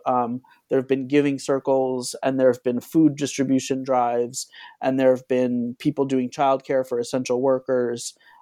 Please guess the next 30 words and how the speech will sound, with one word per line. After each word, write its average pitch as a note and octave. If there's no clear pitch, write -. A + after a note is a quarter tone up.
Um, B2+
and C3
there's C3+
just D3+
been D3+
a C#3
tremendous D3
sense D3+
of B2+
c-, -
responding C#3+
to C3+
the A#2+
call. C3+
And D3+
I D3
think, E3
if D3+
anything, E3+
it's C3+
been D3
underpublicized, B2+
um, C3
because D#3+
it D#3
is G3+
a E3
revolutionary, C#3+
evolutionary C#3+
act C3+